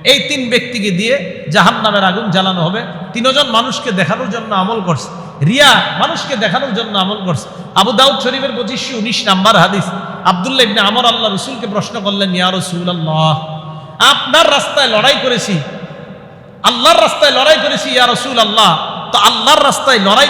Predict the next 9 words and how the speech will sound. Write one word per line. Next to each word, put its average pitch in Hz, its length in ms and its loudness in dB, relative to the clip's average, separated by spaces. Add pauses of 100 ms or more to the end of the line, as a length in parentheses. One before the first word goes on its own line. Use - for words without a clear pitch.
কোনটাকে 233 320 -2
বলা 202 180 -2
হয়? 190 260 4 (400)
আমি 262 220 4
যদি 262 440 0
আল্লাহর 226 360 0
রাস্তায় 214 320 2
লড়াই 202 320 4
করি, 214 220 0